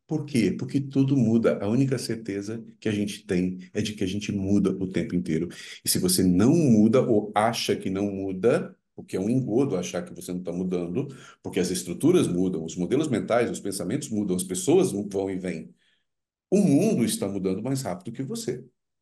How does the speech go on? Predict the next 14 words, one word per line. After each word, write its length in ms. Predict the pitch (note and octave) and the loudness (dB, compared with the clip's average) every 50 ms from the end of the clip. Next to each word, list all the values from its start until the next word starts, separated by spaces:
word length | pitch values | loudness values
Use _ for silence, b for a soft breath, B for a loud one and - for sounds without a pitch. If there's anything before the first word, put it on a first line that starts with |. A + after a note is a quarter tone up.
| _ _ _ _ _ _ _ _ _ _ _ _ _ _ - | _ _ _ _ _ _ _ _ _ _ _ _ _ _ -6
E 160 | - D#3+ - - | -2 0 2 2
aí, 200 | - F3+ - - | 2 0 0 0
se 180 | - - F3+ | 0 0 0
você 320 | - C3 A2 - - A2+ F#2+ | 0 -2 -2 -2 0 -2 -2
vive 220 | F#2+ G2+ F#2 F#2 | -2 -2 -2 -2
num 100 | G2+ G2 | -2 -2
modelo 260 | G2 F#2+ E2+ E2+ F2 F#2+ | -2 -2 -4 -4 -6 -4
capitalista 540 | - G2+ F#2 - F#2 F2+ F2+ F#2 F#2 - D3 | -6 -6 -4 -2 -2 -2 -2 -2 -2 -4 -4
do 120 | C3+ A2 | -6 -4
qual 140 | - F#2 F2 | -2 -2 -2
você 180 | F2+ F#2 - A2+ | -2 -4 -8 -8
escolheu 320 | - - - G2 F2+ E2+ | -8 -6 -4 -4 -4 -4
fazer 220 | - A2 G#2+ C#3+ - | -4 -4 -4 -4 -2
parte, 540 | - F#2 F2+ F2+ F2+ - - - F3+ F#3 - | 0 0 0 0 -2 -4 -6 -6 -6 -6 -8